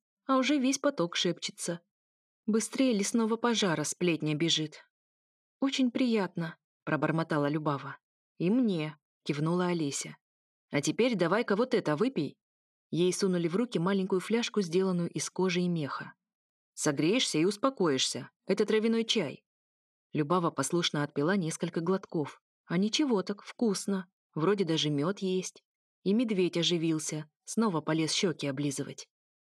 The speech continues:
Олеся добродушно фыркнула. «Ой-ой, какие нежности!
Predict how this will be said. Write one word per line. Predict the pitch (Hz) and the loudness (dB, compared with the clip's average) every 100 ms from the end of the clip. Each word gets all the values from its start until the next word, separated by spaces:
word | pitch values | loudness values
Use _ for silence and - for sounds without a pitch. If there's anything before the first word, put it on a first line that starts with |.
| _ _ | _ _
Олеся | 156 160 185 | 2 2 2
добродушно | 156 151 156 147 170 175 160 | 0 0 0 0 0 0 -2
фыркнула. | - 160 - 147 135 135 - _ _ _ _ _ - | -2 -4 -4 -8 -8 -10 -18 _ _ _ _ _ 0
«Ой-ой, | 180 294 269 175 147 | 2 4 4 2 0
какие | 139 156 180 190 | 0 -2 2 2
нежности! | 185 175 151 143 147 147 - 151 | 2 2 0 -2 -4 -6 -6 -8